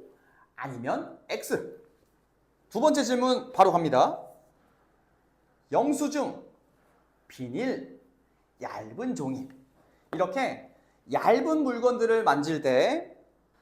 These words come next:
한 번에 잘 안 집힌 적이 있다. 해당되면 O예요. 이어서 세 번째 질문 가보겠습니다. 동전, 단추,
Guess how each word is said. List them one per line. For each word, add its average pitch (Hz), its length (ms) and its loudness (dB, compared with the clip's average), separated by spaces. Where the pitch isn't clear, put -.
한 330 320 -4
번에 269 440 0
잘 233 440 2
안 214 240 -4
집힌 247 380 -4
적이 147 260 -2
있다. - 220 -12
해당되면 226 760 0
O예요. 175 760 0
이어서 175 880 -2
세 214 260 -6
번째 220 300 -2
질문 160 280 -8
가보겠습니다. 131 960 -2
동전, 302 640 6
단추, 269 840 -6